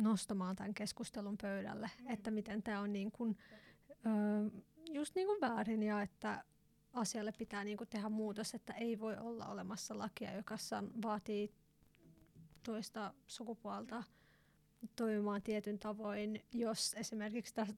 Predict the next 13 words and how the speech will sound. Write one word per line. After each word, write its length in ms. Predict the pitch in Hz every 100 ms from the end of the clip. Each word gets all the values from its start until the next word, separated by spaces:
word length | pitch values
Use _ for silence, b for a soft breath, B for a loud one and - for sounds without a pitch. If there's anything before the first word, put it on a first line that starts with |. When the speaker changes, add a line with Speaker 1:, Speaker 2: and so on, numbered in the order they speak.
| -
Speaker 1:
tää, 220 | 214 208
niinku, 280 | 208 202 226
lakimuutos 640 | 220 220 208 214 214 -
tai 200 | 202 208
tää 220 | - 208
translaki 560 | - 220 220 220 208 220
menisi, 540 | 220 214 214 - - - _ _ _ _ _ _ _ _ - -
niinku, 220 | 226 208 233
tulisi 280 | 240 226 -
päätökseen 540 | 233 226 240 - 220
ja 80 | 220
pääsisi 460 | 233 226 - 247
eteenpäin, 600 | 240 233 226 226 226 254